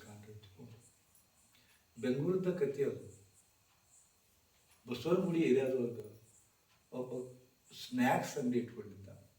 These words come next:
ದಿನಾಲು ಪಡ್ಡು ಮಾಡವ, ದ್ವಾಸೆ ಮಾಡವ, ಇಡ್ಲಿ ಮಾಡವ. ಸಂಜೆ ಬರೇ ನಾಲ್ಕರಿಂದ ಒಂಬತ್ತರೊಳಗ ಹತ್ತು ಹದಿನೈದು ಸಾವಿರ ರೂಪಾಯಿ ಉಳಿತಿತ್ತು ಮನೆಗೆ. ಗಂಡ ಹೆಂಡ್ತಿ ಇಬ್ರು ಮಾಡೋರು.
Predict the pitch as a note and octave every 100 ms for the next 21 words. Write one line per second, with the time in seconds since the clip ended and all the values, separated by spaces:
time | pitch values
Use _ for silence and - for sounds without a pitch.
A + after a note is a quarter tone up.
0 | _ _ - - _ _ A#2+ B2+ C3 C3
1 | C3 - - A#2+ A2 G#2 G2+ G2 G#2 A2
2 | - A2 A2 - B2+ A#2 G#2 G2+ G2+ G#2+
3 | A#2+ A#2 A2 C#3+ C#3 A#2 - - - -
4 | _ - - C3+ C3+ D3+ B2+ A2 - -
5 | - - - - G#2+ A2 B2 - - D#3
6 | D3+ A#2+ A2+ A#2+ D3 C#3+ - - C3 D#3+
7 | A#2+ A#2+ - - - _ _ C#3 C#3+ -
8 | - B2 A#2+ C#3 C#3+ - B2 A#2+ - C#3
9 | A2 A2 G#2+ G#2+ G#2 G#2 - - - _
10 | _ _ _ A#2+ C3+ D3+ C3 B2 - A#2
11 | A2 A2 A2+ - -